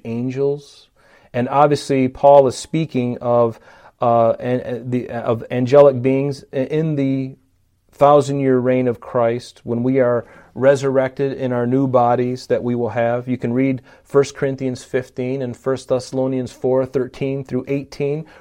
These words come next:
Read those passages, 'cause what I'm telling you is truth, and it may sound kinda crazy,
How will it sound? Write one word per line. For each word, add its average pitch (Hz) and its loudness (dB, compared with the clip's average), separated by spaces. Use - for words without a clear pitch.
Read 196 2
those 180 4
passages, 160 -4
'cause 117 -4
what 147 0
I'm 160 0
telling 160 0
you 123 0
is 120 -6
truth, 139 0
and 135 4
it 147 2
may 151 0
sound 151 0
kinda 151 0
crazy, 135 -2